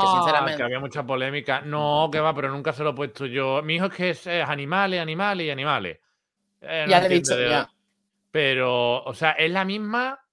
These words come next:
Speaker 2: interpretación, ¿no? Te refieres, ¿no? La, la misma voz.
Speaker 1: <clears throat> Sí, sí, la misma voz. Eh, bueno, claro, es la misma voz porque el otro era un dibujo, ¿no?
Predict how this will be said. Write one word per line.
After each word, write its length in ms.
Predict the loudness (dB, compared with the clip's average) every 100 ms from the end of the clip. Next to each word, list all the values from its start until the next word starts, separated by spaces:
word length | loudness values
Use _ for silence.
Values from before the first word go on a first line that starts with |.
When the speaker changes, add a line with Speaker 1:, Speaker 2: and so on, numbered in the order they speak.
| _ _ _ _ -12
Speaker 2:
interpretación, 840 | -6 -4 -2 -4 -4 -4 -4 -4
¿no? 280 | -6 -8 -8 -8
Te 80 |
refieres, 340 | -6 -4 -6 -6
¿no? 260 | -6 -8 _
La, 480 | -2 0 2 0 -2
la 100 | -4
misma 840 | -6 -6 -4 -2 -2 -2 -2 -2 -2
voz. 360 | -2 -2 -4 _ _ -12
Speaker 1:
<clears throat> 480 | -8 -8 -10 -16 -20 -12 -2
Sí, 180 | 2 6
sí, 120 | 8
la 100 | 6
misma 240 | 6 6
voz. 320 | 10 10 10 6 -20 _ _ _ _ -16
Eh, 160 | -10 0
bueno, 180 | 4
claro, 180 | 8 8
es 80 | 8
la 60 | 4
misma 260 | 6 10
voz 120 | 10 10
porque 160 | 8
el 60 | 6
otro 180 | 8 10
era 100 | 10
un 100 | 8
dibujo, 400 | 4 4 4 4
¿no? 240 | 4 0